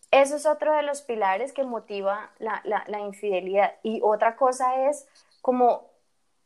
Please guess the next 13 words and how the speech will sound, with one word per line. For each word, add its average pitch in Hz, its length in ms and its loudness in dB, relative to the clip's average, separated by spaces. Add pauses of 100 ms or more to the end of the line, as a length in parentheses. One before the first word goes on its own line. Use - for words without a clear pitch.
(240)
atado 220 420 4
un 233 80 -6
poquito 302 320 -6
a 330 40 -4
lo 339 120 -8
que 262 120 -6
dijiste 202 520 -8
de 262 140 -2
las 240 180 -4
emociones 190 600 -8
que 262 120 -2
venimos, 202 720 -6
eh, 180 460 0